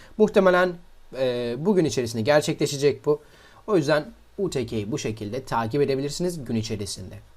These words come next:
Bir diğer coin'imiz. Bugün son olarak sizinle paylaşacağım coin Loka. Yine Loka'dan dün de bahsettik. Yükselen trend, düşen trend.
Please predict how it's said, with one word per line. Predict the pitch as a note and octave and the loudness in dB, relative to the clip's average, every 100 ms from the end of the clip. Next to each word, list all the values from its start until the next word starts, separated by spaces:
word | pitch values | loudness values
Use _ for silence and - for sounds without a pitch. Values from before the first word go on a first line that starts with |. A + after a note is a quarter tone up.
| - - - - - | -20 -20 -20 -20 -8
Bir | D3 A3+ A#3 | 2 4 6
diğer | E3+ A2+ | 4 4
coin'imiz. | A2 A2 E2+ - - - - | 0 -8 -8 -10 -10 -10 -4
Bugün | F3+ G3+ | 0 2
son | A#3+ A3 | 4 4
olarak | C3 F2 - - | 4 -2 -10 -12
sizinle | - E3 C#3 A2 | -4 -2 -2 -2
paylaşacağım | B2+ G#2+ G#2 A2 G2+ D#2+ F2+ | -2 -2 -2 -6 -6 -8 2
coin | F#3 G#3+ F#3+ | 4 6 6
Loka. | D3+ - - - - - - - | 2 -2 -12 -16 -20 -20 -12 -2
Yine | C4+ | 2
Loka'dan | C4 A#3+ G#3 G3+ G3+ | 4 8 8 10 8
dün | G3 G3 | 8 8
de | F3+ | 8
bahsettik. | D#3+ D3+ D#3 - F3 - | 6 4 -4 -4 -8 -4
Yükselen | E3 D#3+ G3 F3+ F3+ | -2 2 4 6 4
trend, | F#3 F3+ F3 | 4 2 2
düşen | C#3+ A#2 D3+ C#3+ F#3+ | -4 -2 0 2 2
trend. | F3 G3 G3+ | 2 4 4